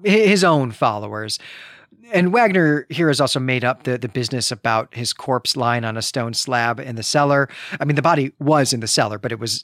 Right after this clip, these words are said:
in a box. Uh, and that still didn't prevent it from smelling bad after a while. So yeah, all of this, this is just super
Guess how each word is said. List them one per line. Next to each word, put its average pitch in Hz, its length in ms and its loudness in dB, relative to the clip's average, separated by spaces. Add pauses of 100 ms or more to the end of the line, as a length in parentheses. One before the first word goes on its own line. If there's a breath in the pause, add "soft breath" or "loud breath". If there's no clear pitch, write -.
in 139 120 -2
a 113 40 -4
box. 107 500 0 (200 loud breath)
Uh, 113 240 -2
and 143 280 -4
that 226 140 -2
still 339 200 -2
didn't 247 240 -4
prevent 190 260 2
it 156 80 -4
from 156 140 -6
smelling 135 380 -2
bad 107 320 -6
after 120 360 -4
a 113 80 -2
while. 110 440 -2 (1040 loud breath)
So - 140 0
yeah, 240 160 4
all 202 180 4
of 240 120 -2
this, 208 220 0
this - 200 -6
is 160 160 -4 (100)
just - 280 -4
super 185 380 0